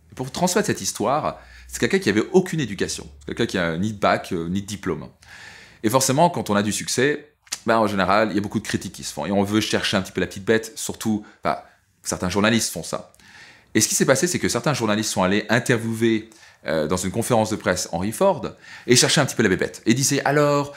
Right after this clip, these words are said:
quel est le, le huitième président des États-Unis ? Et, euh, quelles sont, quelle est l'année de mort de telle et telle personne ? Et quelle est la rivière du machin ? Et que, en, quand, quelle a été l'année de l'indépendance des États-Unis ? » Et ils cherchaient un petit peu à le titiller pour essayer de lui prouver qu'il n'était pas éduqué. Et à moi, il a dit, « Stop,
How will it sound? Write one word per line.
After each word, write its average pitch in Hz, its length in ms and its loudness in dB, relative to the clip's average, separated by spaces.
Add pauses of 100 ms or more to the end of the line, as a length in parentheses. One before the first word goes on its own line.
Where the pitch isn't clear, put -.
(140)
quel 139 140 4
est 139 60 6
le, 120 400 6
le 113 160 4
huitième 147 320 0
président 120 420 -2
des 107 220 0
États-Unis ? 120 640 0 (260)
Et, 123 380 6
euh, 110 300 4 (200)
quelles 135 100 4
sont, - 200 -2
quelle 135 100 4
est 131 80 6
l'année 127 220 4
de 127 60 2
mort 123 420 4
de 113 80 4
telle 120 160 4
et 117 40 4
telle 117 160 2
personne ? 120 540 -2 (240)
Et 120 220 4
quelle 127 160 4
est 127 40 8
la 120 120 6
rivière 123 500 0
du 120 80 -2
machin ? 117 460 -2
Et 110 140 2
que, - 180 -4
en, 113 160 0
quand, 127 240 0 (240)
quelle 127 100 6
a 120 60 6
été 120 160 2
l'année 120 220 4
de 120 40 0
l'indépendance 120 500 0
des 113 100 -2
États-Unis ? » 113 380 0 (520)
Et 180 80 8
ils 190 40 8
cherchaient 143 220 4
un 117 60 2
petit - 100 -8
peu - 80 2
à 117 40 8
le 98 60 2
titiller 113 380 2
pour 107 160 0
essayer 101 180 0
de 104 60 2
lui 95 80 -4
prouver 104 300 2
qu'il 104 100 -4
n'était 90 140 -6
pas 104 80 6
éduqué. 92 500 -2 (880)
Et 120 60 4
à 147 60 6
moi, 185 100 8
il 151 40 8
a - 20 6
dit, « 98 120 0
Stop, - 600 2